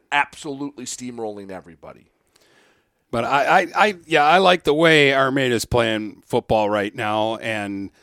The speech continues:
Speaker 2: uh, the, the other thing that, and then maybe this shouldn't bother me 'cause Everest is a good program and they're a good team.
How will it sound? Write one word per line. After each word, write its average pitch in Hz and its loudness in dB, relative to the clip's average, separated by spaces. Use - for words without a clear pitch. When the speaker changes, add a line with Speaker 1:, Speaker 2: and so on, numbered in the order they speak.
Speaker 2:
uh, 113 0
the, 120 0
the 123 2
other 262 4
thing 220 0
that, 156 4
and 170 -4
then 180 -2
maybe 220 0
this 208 2
shouldn't 170 2
bother 127 2
me 147 -2
'cause 113 -6
Everest 139 -6
is 120 -6
a 117 -4
good 107 -6
program 113 -4
and 101 -6
they're 98 -6
a 92 -12
good 101 -4
team. 101 -10